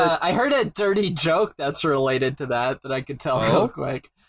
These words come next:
Speaker 2: Do it.
Speaker 1: It's, uh, Superman's up in the sky flying around, and he sees Lois Lane, and, um,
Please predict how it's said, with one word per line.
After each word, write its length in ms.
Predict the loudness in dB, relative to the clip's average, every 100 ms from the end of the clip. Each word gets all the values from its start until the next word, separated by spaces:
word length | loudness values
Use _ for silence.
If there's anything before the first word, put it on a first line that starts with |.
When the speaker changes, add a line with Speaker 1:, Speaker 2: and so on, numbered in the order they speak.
| _ _ -4
Speaker 2:
Do 120 | 0
it. 80 | 0
Speaker 1:
It's, 160 | 0
uh, 440 | 0 2 4 2 0
Superman's 720 | -2 -2 0 0 2 2 2
up 200 | 0 0
in 100 | 0
the 60 | -2
sky 360 | 0 -2 0 -2
flying 420 | -2 -2 0 0
around, 480 | 0 0 -2 0 0
and 100 | 0
he 80 |
sees 340 | -2 0 0 0
Lois 420 | 0 2 0 -2
Lane, 600 | -2 0 0 0 0 0
and, 260 | -2 -2 -2
um, 400 | -2 -2 -4